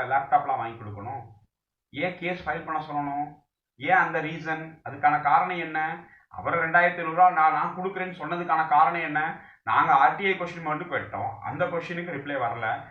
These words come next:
ஆனா இப்பதான் அதுக்கான ஆன்சர் தெரியுது. ரெண்டாவது கொஸ்டினுக்கு அந்த கம்பெனி பேர் என்ன? நாங்க கேட்டுக்கிட்டே இருந்தோம், எந்த கம்பெனி ரெண்டாயிரத்தி ஐந்நூறு ரூபாய் கொடுக்குது?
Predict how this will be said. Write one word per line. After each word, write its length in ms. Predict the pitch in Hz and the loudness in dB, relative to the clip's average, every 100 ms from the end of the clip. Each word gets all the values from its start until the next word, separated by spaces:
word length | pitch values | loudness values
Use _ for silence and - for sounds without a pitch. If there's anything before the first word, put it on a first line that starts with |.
| - | -12
ஆனா 320 | - 147 160 156 | -2 2 2 0
இப்பதான் 440 | 165 - 202 220 | -6 -4 2 6
அதுக்கான 320 | 175 175 175 151 | 6 4 2 4
ஆன்சர் 440 | 156 160 175 147 | 2 -2 -8 -8
தெரியுது. 280 | 147 135 139 | -10 -8 -6
ரெண்டாவது 340 | 147 143 156 156 | -2 0 0 0
கொஸ்டினுக்கு 480 | 135 131 123 147 208 - - - | -10 -10 -10 -8 -10 -12 -20 -8
அந்த 280 | 120 135 143 | -2 0 2
கம்பெனி 420 | 175 170 175 175 | 2 2 0 -2
பேர் 420 | 170 147 151 156 | -6 -4 0 2
என்ன? 580 | 147 123 120 117 117 110 - | 2 -2 -2 -2 0 -2 -2
நாங்க 300 | 127 123 160 | -2 -2 -2
கேட்டுக்கிட்டே 300 | 175 170 175 | -2 0 0
இருந்தோம், 440 | 165 147 190 156 | 0 2 2 2
எந்த 380 | 135 156 185 185 | -2 -2 0 2
கம்பெனி 400 | 165 151 151 170 | 0 0 -4 -4
ரெண்டாயிரத்தி 380 | 147 143 151 - | 2 2 2 -2
ஐந்நூறு 180 | 135 127 | -8 0
ரூபாய் 220 | 147 147 | 0 0
கொடுக்குது? 380 | 127 110 104 | -10 -12 -10